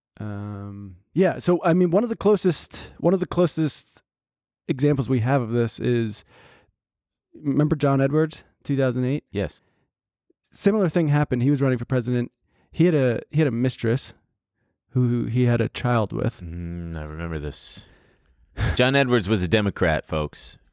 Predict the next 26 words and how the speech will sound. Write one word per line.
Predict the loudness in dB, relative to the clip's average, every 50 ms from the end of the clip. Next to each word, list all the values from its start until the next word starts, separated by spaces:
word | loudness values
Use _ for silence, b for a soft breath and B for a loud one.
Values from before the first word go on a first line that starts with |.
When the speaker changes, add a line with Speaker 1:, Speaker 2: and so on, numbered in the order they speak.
| _ _
Speaker 2:
who | -4 -2 0 0 0 0 0 0
was | 0 0 0 0
running | 0 0 0 0 -2
in | -4
two | -4 -6 -4
thousand | -4 -4 -4 -4 -4
eight. | -6 -6 -8 -10 _ _ _ _ _ _ _ -4
Speaker 1:
And | -2 0 0 0 0 0 0 -2 -2 -4 -6 -10 _ _ _ _ _ _ _ _ _ _ _ _ _ _
he | -20 -14 -4 0 2 4 4 4
was, | 4 2 0 -2 -6 -12 -14 _ _ _ -14
he | -8 -4 -2 0
was | 0 0 2
having | 2 2 2 2 2 0 0 0 -2 -2
donors | 0 2 2 2 2 2 2 2 0 -2 -4 -8 _
pay | -4 -2 0 2 2 0 0 -2 -4 -6 -8 -8 -6
his | -4 -4 -4 -2
mistress, | -4 -4 -4 -4 -6 -12 -10 _
mistress's | -4 -2 -2 -2 -4 -8 -8 -6 -6 -6 -6 -8 -10
travel | -10 -8 -6 -4 -4 -4 -4
expenses | -6 -6 -6 -6 -6 -6 -8 -8 -10
and | -10 -10
child | -8 -8 -8 -6 -8 -8 -10
care | -10 -10 -10
expenses. | -10 -10 -12 -12 -12 -12 -12 -14 -14 -12 -10
Speaker 2:
Oh, | -10 -10 -10
babu. | -10 -12 -12 -12 -12 -12 -12 -12 -12 -14 -16 -20